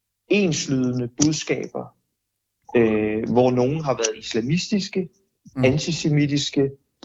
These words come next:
Speaker 1: antidemokratiske, øhm, og det er jo fordi, vi har lukket nogle meget, meget store mindretal ind i vores land,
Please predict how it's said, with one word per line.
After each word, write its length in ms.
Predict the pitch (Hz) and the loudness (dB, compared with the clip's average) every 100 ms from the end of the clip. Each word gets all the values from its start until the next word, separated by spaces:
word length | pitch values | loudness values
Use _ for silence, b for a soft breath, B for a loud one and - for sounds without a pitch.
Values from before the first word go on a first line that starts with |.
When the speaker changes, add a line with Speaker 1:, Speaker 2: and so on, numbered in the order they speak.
| - - 135 | -20 -2 2
Speaker 1:
antidemokratiske, 1300 | 151 165 165 156 139 - 135 131 131 127 135 127 - _ - _ _ _ _ 131 | 2 0 -2 0 -2 -2 -2 -2 -4 -6 -4 -4 -6 _ -20 _ _ _ _ 0
øhm, 580 | 120 110 104 107 113 - _ _ _ _ _ | 2 2 -2 -10 -16 -20 _ _ _ _ _
og 80 | 135 | -2
det 80 | 135 | 2
er 40 | |
jo 60 | 214 | 2
fordi, 240 | 185 175 | 0 0
vi 220 | 220 185 170 | 0 0 0
har 120 | 151 | 2
lukket 280 | 143 139 143 | 2 2 0
nogle 120 | 131 | -4
meget, 180 | 139 180 | -4 -2
meget 160 | 202 190 | -4 -4
store 260 | 190 196 | -4 -2
mindretal 500 | 165 185 196 - 147 | -4 -6 -6 -4 -4
ind 140 | 165 180 | -4 -4
i 40 | |
vores 240 | 147 131 143 | -6 -2 -2
land, 160 | 147 | -4